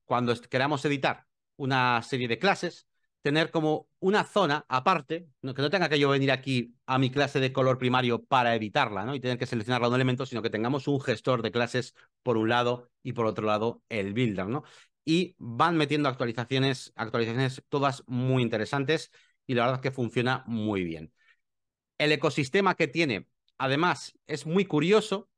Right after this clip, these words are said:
<laughs> porque, claro, al estar tan enfocado en gente que sepa un poquito de H T M L y tal,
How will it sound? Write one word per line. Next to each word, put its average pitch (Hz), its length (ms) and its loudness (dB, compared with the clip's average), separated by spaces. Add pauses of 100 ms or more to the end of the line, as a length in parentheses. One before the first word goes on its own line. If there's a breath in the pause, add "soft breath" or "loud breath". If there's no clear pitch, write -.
(240)
<laughs> - 800 -6
porque, 143 560 2
claro, 160 260 0 (220)
al 135 140 2
estar 165 320 0
tan 202 180 2
enfocado 185 460 2
en 123 80 -2
gente 180 240 -4
que 131 80 -4
sepa 160 220 -4
un 160 40 -4
poquito 165 260 -2
de 160 40 2
H 156 160 -4
T 170 80 -2
M 170 100 0
L 160 80 -2
y 156 60 -4
tal, 180 260 -2